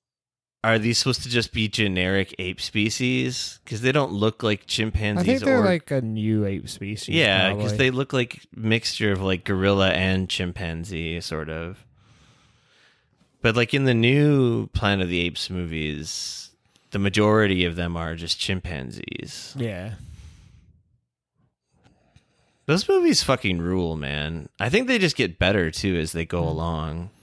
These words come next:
Speaker 2: I mean, I think this one's pretty good.
Speaker 1: No,
Speaker 2: I'm
Speaker 1: I mean
Speaker 2: watching it now, and it's better than, I mean, I remember liking it as a kid, but I actually think this is pretty decent.
Speaker 1: No, this is,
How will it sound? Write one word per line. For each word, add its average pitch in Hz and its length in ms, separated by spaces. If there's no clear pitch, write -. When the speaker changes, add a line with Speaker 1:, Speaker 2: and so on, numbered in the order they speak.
Speaker 2:
I 160 60
mean, 165 140
I 214 100
think 285 220
this 101 200
one's 110 220
pretty 110 260
good. 113 460
Speaker 1:
No, - 100
Speaker 2:
I'm 196 120
Speaker 1:
I 208 40
mean 208 120
Speaker 2:
watching 170 220
it 98 120
now, 113 400
and 107 160
it's 135 140
better 180 340
than, 107 520
I 131 60
mean, 143 140
I 143 40
remember 165 340
liking 110 280
it - 20
as 95 80
a 95 60
kid, 107 280
but 101 60
I 110 60
actually 156 240
think 98 180
this 101 160
is 101 140
pretty 123 220
decent. 98 500
Speaker 1:
No, 160 220
this 131 140
is, 135 380